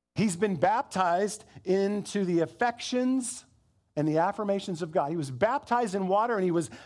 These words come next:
baptized, he was immersed in the affections and the affirmations of God. And then without hesitation, he is thrust by the Spirit into the health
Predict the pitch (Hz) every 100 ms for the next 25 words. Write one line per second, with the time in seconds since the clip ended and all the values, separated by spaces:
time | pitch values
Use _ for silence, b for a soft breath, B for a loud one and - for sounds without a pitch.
0 | B 123 185 233 - 202 196 170 202 185
1 | 170 160 185 254 294 - 196 190 175 160
2 | 135 - 240 277 - 269 269 262 240 -
3 | B B B 170 160 139 151 147 220 226
4 | 226 208 208 208 190 147 143 131 180 180
5 | 180 - B B 160 165 156 151 185 262
6 | 277 247 196 220 - 220 - 190 - B
7 | 180 185 160 - 190 214 262 262 185 202
8 | 185 180 - - 220 214 208 - b b
9 | 214 233 233 208 165 139 139 226 269 262
10 | -